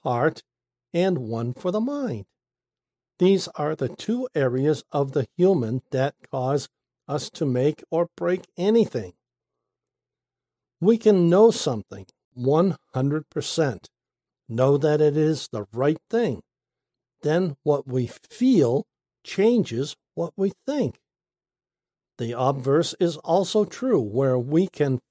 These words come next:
fully have a heart understanding, and something we think can cause us to also lose what our heart had a hold on.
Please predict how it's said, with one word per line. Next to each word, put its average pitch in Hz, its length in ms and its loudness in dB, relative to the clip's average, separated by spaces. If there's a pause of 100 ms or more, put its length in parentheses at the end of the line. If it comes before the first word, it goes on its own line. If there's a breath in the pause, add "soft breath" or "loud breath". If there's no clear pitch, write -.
(120)
fully 233 340 2
have 135 440 -4 (440)
a 139 180 2 (140)
heart 254 280 -6 (140)
understanding, 113 840 -4 (480)
and 131 200 -2
something 214 600 -2
we 147 140 0 (160)
think 160 320 0 (380)
can 139 180 0
cause 185 400 -4
us 139 220 -2
to 151 240 -4
also 143 440 0
lose 170 560 2 (400)
what 135 180 0
our 135 200 -4 (120)
heart 160 340 -4 (420)
had 143 160 -4
a 226 80 -6
hold 262 380 -4
on. 107 260 -4